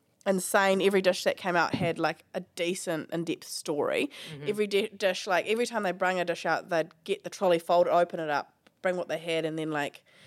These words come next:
Speaker 1: give you your plates and then serve up the food. It was, like, a whole process. But to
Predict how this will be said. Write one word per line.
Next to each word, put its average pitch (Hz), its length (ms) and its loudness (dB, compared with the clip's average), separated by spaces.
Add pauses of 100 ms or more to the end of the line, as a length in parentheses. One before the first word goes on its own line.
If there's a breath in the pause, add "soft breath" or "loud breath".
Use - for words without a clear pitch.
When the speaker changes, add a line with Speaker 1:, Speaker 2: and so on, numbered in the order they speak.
(260 soft breath)
Speaker 1:
give 170 160 0
you 165 60 2
your 156 120 2
plates - 380 -2
and 160 100 -6
then 151 340 -6
serve 151 440 2
up - 220 -2
the 151 100 -12
food. 147 340 -2
It - 100 -6
was, 151 180 -8
like, 98 300 -12
a - 40 -16
whole 160 480 -2
process. - 800 -6
But 196 280 0 (840)
to - 160 -12